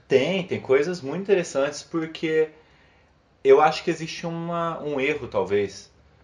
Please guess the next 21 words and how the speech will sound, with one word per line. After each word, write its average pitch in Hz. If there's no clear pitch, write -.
na 101
maneira 107
de 117
entender 117
os 107
filmes 104
de 95
terror 117
como 190
simplesmente 190
filme 147
de 180
susto, 160
ou 117
filme 117
de 135
sangue, 147
ou 104
filme 113
de 110
pancadaria, 135